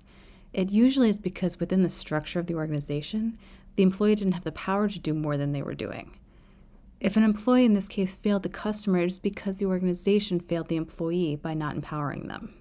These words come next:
The customer will witness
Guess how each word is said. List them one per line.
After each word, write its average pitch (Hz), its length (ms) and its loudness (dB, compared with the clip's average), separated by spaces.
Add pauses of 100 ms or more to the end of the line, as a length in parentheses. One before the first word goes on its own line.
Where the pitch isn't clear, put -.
(1160)
The 208 80 -2
customer 247 440 2
will 196 240 2
witness 190 380 0